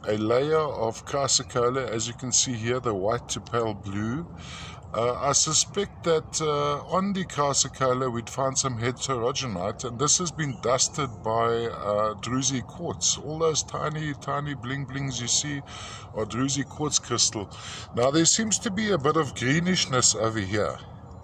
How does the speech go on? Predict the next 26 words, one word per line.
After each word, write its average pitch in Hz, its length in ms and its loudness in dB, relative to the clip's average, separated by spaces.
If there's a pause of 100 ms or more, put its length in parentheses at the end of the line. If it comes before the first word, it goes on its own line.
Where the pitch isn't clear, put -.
(460)
in 117 120 -4
this 123 160 2
section. 104 480 0
Let 110 100 -2
me 135 100 -6
just 143 280 0
see 151 80 -2
if 131 140 -6
we 135 60 -4
can 117 220 -6
move 117 220 -4
in 120 140 -2
a 107 60 0
little 123 280 -2
bit 117 180 -4
closer. 101 560 0 (420)
And 123 160 2
that 151 220 2
could 196 160 -2
very 160 320 0
well 180 240 4
be 147 240 0
what 131 180 2
I 135 160 0
suspect, - 840 0
uh, 113 260 0